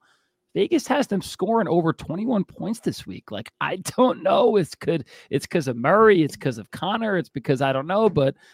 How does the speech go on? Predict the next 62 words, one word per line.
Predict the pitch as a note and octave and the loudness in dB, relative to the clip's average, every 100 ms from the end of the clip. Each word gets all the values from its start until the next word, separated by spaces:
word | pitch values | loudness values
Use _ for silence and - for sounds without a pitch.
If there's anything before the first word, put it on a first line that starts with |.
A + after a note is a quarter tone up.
| _ _ - | _ _ -6
I | C#3+ | -4
think | - D3+ | 0 0
Connor | - C#3+ C3+ | 2 2 2
could | - | -2
be | A#2 | -4
a | A#2+ | -6
sneaky | - C#3 - | -6 -6 -4
little | B2+ A#2+ A2+ | -4 -2 0
play | A#2+ | 0
this | A2+ A2 - | 0 -2 -4
week | A2+ | -6
against | G#2+ A#2 A2+ | -4 -6 -8
the | - | -6
Falcons, | B2 G#2+ G#2 A#2 A#2+ | -2 -2 -4 -10 -8
even | A2+ A2+ | -8 -8
in | G#2+ | -8
a | |
D | G2 A2+ | -6 -6
F | A2+ | -2
S | D3 C#3 | 0 0
situation. | C3+ B2+ C3 B2+ B2+ C3 B2+ A#2+ | -2 -2 0 0 0 -2 -4 -6
Or, | A2 A2 G#2 - - _ - | -8 -8 -10 -12 -20 _ -18
you | |
know, | G2+ G#2 - | -14 -14 -12
I | A2 | -10
think | G#2+ G#2 | -10 -10
if | G#2 | -8
you | |
have | G#2 G#2+ | -2 -2
him, | G2+ | -4
you | G2+ | -10
plug | - G#2+ G2+ | -6 -6 -6
and | F#2+ | -8
play | G2+ | -6
as | G2+ | -6
long | G#2+ G2+ | -8 -12
as | F2 | -12
he | - | -14
plays. | G2 G2+ D#2+ - - - | -12 -14 -16 -20 -20 -14
Okay. | G2+ F#2+ _ - - _ _ _ - | -14 -14 _ -20 -20 _ _ _ -6
Next | A3+ - | -4 4
guy, | - C#4 | 6 6
another | F3 D#3+ - | 6 4 6
guy | - E4+ | 8 8
returning. | - - D#4+ F4 B2+ | 8 6 2 4 4
You | D#3+ | 8
were | |
right | D#3+ A3 | 10 10
in | F3 | 6
the | D#3 | 2
beginning | D#3 A#3 E3+ | 4 4 4
of | D#3+ | 0
the | |
show, | - G#3+ - | 0 0 0
Tom. | - A#2 | 0 -2
We | C3 | 0
got | C#3+ - | 0 0
Khalil | C3+ D#3+ G3+ | 0 0 0
Herbert | D#3+ A#2 C#3+ D#3+ - | 0 -2 -2 -4 -2
back | B2+ - | -4 -2
from | C3+ | -6
an | A#2+ | -6